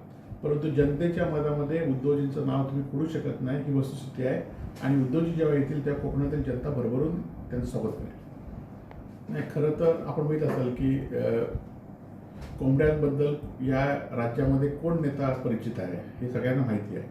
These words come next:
आम्ही त्याबद्दल जास्त काही बोलणार नाही, परंतु उद्धवजी येतील तेव्हा उद्धवजींचं स्वागत आम्ही त्याच ताकदीने आम्ही करू. आज, अ, आपण बघित असाल की अनेक ठिकाणी उद्धवजी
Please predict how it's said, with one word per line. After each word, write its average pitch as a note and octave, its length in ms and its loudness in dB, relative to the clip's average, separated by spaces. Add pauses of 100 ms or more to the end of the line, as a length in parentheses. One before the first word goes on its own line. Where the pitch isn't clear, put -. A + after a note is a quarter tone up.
(500)
आम्ही B2 180 4
त्याबद्दल C3+ 340 2
जास्त B2 280 -2
काही B2 200 0
बोलणार A2+ 220 0
नाही, F2 200 -4 (580)
परंतु D3+ 300 2
उद्धवजी D#3+ 480 2
येतील D#3+ 320 0
तेव्हा D3 180 0
उद्धवजींचं C#3+ 440 2
स्वागत C3+ 380 -2 (160)
आम्ही C#3+ 340 0 (960)
त्याच F3+ 220 2
ताकदीने A2+ 600 0
आम्ही A#2+ 180 0
करू. B2+ 240 2 (840)
आज, C3+ 340 -2
अ, C3 440 4 (440)
आपण C#3+ 200 -2
बघित C#3 180 2
असाल C#3 300 2
की D#3+ 80 -4 (120)
अनेक E3 240 0
ठिकाणी D3+ 320 2
उद्धवजी D3 280 0